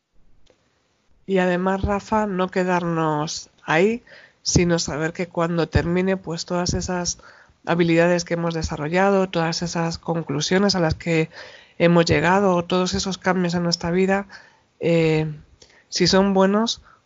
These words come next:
¿por qué no mantenerlos, no? ¿Por qué volver a lo que teníamos antes que hemos visto que no funciona?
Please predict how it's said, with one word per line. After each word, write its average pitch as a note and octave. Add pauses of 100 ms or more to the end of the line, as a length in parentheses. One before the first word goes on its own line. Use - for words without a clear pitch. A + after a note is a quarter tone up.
¿por E3+
qué F3+
no F3
mantenerlos, E3
no? G3
¿Por F3+
qué F#3
volver F#3
a F#3
lo F3+
que F3+
teníamos F3
antes F#3+
que F#3
hemos F3
visto F3+
que F3
no E3+
funciona? E3